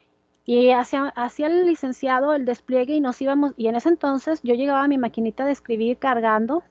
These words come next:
para tomar las declaraciones, iba el juez conmigo, y pues eran traslados y no nos tardamos una hora, señores. Tenemos que tener la paciencia de las personas para escucharlos, para ver si tienen la capacidad de dar esa declaración.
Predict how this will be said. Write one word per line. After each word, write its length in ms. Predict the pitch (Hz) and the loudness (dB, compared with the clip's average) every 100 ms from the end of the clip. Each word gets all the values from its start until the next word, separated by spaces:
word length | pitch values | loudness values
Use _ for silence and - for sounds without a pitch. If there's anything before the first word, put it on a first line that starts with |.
| _ | _
para 220 | 240 226 | 0 2
tomar 280 | 233 233 226 | -2 -6 -4
las 160 | 233 | -6
declaraciones, 840 | 262 - 233 214 - 220 233 254 247 | -8 -8 -6 -6 -6 -6 -4 -6 -6
iba 140 | 247 | -6
el 80 | 233 | -6
juez 200 | 226 - | -8 -8
conmigo, 460 | 226 220 220 247 - - - - | -4 -2 -2 -4 -6 -16 -20 -6
y 120 | 240 233 | -6 0
pues 200 | 254 269 | 2 4
eran 180 | 285 | 2
traslados 480 | 311 311 262 262 294 | 4 2 2 0 0
y 60 | 247 | -2
no 80 | 254 | -2
nos 160 | 302 | -2
tardamos 400 | 285 254 262 277 | -4 -4 -2 -2
una 240 | 277 269 262 | -2 -2 -2
hora, 160 | 294 | -4
señores. 480 | - 262 254 247 - _ _ _ _ _ | -4 -6 -6 -8 -12 _ _ _ _ _
Tenemos 380 | 247 240 240 269 | -2 0 2 0
que 120 | - | -4
tener 300 | 226 233 226 | -6 -2 0
la 200 | 294 359 311 | 0 0 0
paciencia 480 | 240 - 247 233 | -4 -6 -8 -6
de 40 | 269 | -4
las 140 | 254 | -6
personas 460 | - 226 240 240 - | -6 -6 -2 -2 -2
para 200 | 254 226 | -4 -4
escucharlos, 760 | - 220 - 220 220 240 254 - - - - | -6 -12 -4 -2 0 -2 -6 -12 -20 -20 -4
para 240 | 240 233 226 | 0 2 2
ver 140 | 240 | 0
si 120 | - | -2
tienen 280 | - 320 339 | 0 0 0
la 100 | 320 | 0
capacidad 800 | - - 233 214 233 226 233 311 | -4 -4 -6 -6 -6 0 2 4
de 120 | 392 | 4
dar 160 | 302 262 | 2 0
esa 200 | - 247 | -4 -4
declaración. 840 | 226 - 220 214 - 226 226 262 | -4 -2 -2 -2 -4 -2 0 -2